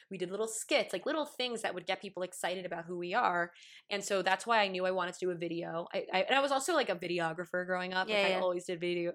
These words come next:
Speaker 1: videos my
Speaker 2: Yeah.
Speaker 1: whole life. And I just loved how much, how, what, what an artistry it was and how it evoked, um, you know, different emotions in people. So I was like, "I need people to be connected to what we're creating."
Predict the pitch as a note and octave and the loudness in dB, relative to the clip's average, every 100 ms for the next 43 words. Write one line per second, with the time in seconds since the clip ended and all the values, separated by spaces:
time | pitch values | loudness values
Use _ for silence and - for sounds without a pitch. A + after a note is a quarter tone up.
0 | - G3 F#3+ F3+ F3 F3 F3+ F#3 F3 E3+ | 0 0 2 2 2 0 4 4 4 2
1 | E3+ G3+ F#3 F3 G3 F#3 - - - G#3 | 0 -2 -4 -2 -4 -6 -10 -16 -8 0
2 | G3+ G3+ - G3+ F#3+ F#3 F3+ F3 - - | 0 0 -4 0 0 0 -6 -8 -12 -12
3 | _ _ _ _ A3+ A3 A#3 G3 - G#3+ | _ _ _ _ -2 -2 -2 -6 -2 -2
4 | G3 F#3 F3+ F#3 A3 G#3 G#3+ G#3+ G3+ F#3 | -2 -6 -8 -8 -6 -4 0 0 0 -2
5 | F3+ F3 E3+ E3 F3 F3+ - - - - | -2 0 -2 -2 -2 -2 -6 -16 -16 -18
6 | _ - F3 E3+ E3 E3+ F3+ _ - G#3 | _ -6 -4 -4 -6 -10 -14 _ -4 -2
7 | F3 F3+ - F3+ F3 F3+ E3+ E3+ G3+ G3 | -2 -4 -6 -6 -4 -4 -4 -4 -6 -6
8 | G#3 G#3 A3 B3 B3+ B3+ - F3+ E3+ F3 | -10 -8 -6 0 0 0 0 0 0 -4
9 | D#3+ F#3 G#3+ - G3+ F3+ F3 E3+ F3 F3 | -6 -6 -6 -10 -8 -8 -8 -10 -8 -8
10 | - - - F3 F3 E3+ - F#3+ - - | -6 -12 -10 -8 -8 -10 -12 -8 -4 -4
11 | - - | -4 -8